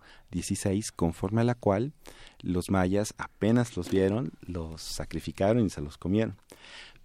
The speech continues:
Pero, viendo el juicio de residencia de Cortés, se puede construir otra interpretación conforme a la cual, y ahí es muy claro cómo se dice, los mayas los vieron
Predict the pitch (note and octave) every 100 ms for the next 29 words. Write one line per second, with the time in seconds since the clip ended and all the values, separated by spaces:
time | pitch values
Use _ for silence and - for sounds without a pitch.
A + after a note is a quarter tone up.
0 | - - D#3 D3+ D3 F#3+ - - G#2 G2+
1 | G#2+ A2+ A#2+ A#2 - A#2 - C3+ A2+ F#2+
2 | - F#2 F#2 G2+ F#2+ - F2+ F2 - G2
3 | - - - - - - - - F#2+ F#2+
4 | G2+ - F#2 F#2 F#2 - G2 G2 G2+ -
5 | F2 G2 - A2 B2 - G2 G#2 F2+ E2+
6 | F#2 G#2+ A#2 A2 G2 - - - C#2 D2+
7 | F#2 G#2+ - - - - F#2+ A2+ A#2 G#2+
8 | G#2 G2+ G#2 G2+ G2+ F2+ - A2+ - G2+
9 | F#2 G#2 G#2+ B2 - - - - - A2+
10 | G2 F#2+ A#2+ D#3